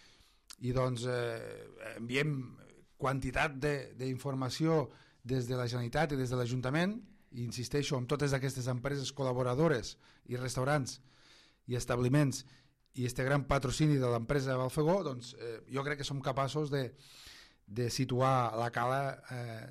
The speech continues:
no només amb l'esport, que també hi ha proves esportives,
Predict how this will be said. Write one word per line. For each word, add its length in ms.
no 160
només 300
amb 180
l'esport, 560
que 140
també 240
hi 20
ha 140
proves 420
esportives, 640